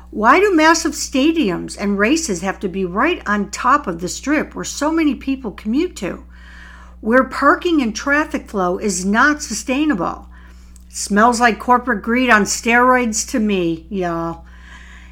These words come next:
If there was ever a good enough reason for the local folks to let their voices be heard, it would be with Formula One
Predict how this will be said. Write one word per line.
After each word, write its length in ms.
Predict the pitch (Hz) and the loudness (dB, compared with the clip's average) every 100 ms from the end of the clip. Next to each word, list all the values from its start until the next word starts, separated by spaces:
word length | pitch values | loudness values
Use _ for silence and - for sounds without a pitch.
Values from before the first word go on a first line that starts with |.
| - | -12
If 100 | 190 | 0
there 240 | 302 370 | 4 6
was 220 | 285 233 262 | 6 4 2
ever 480 | 254 285 226 175 - | 4 4 4 0 -2
a 60 | 196 | -6
good 480 | 185 262 277 233 - - | -2 0 0 -2 -10 -4
enough 380 | 208 220 220 220 | 2 4 2 2
reason 400 | 214 202 175 175 | 2 2 0 -4
for 180 | - | -6
the 120 | 175 175 | -6 -6
local 600 | 185 214 233 262 311 294 | -4 0 0 0 -2 -4
folks 680 | - 202 165 160 - - | 2 4 4 0 -10 -12
to 180 | - - | -12 -6
let 280 | 190 214 233 | 0 0 0
their 80 | 254 | -2
voices 480 | 214 214 208 214 | 0 0 0 -4
be 200 | - 214 | -4 -4
heard, 420 | 180 185 165 165 - | -2 -2 -2 -4 -4
it 220 | 220 262 | -4 -4
would 300 | 254 262 190 | -2 -4 -2
be 440 | 196 190 185 185 - - - - - | -2 0 0 -2 -8 -18 -20 -18 -4
with 180 | 185 185 | -4 -4
Formula 640 | - 214 214 220 214 202 | -6 0 2 2 2 2
One 540 | 190 180 165 156 208 | 0 -2 -4 -6 -10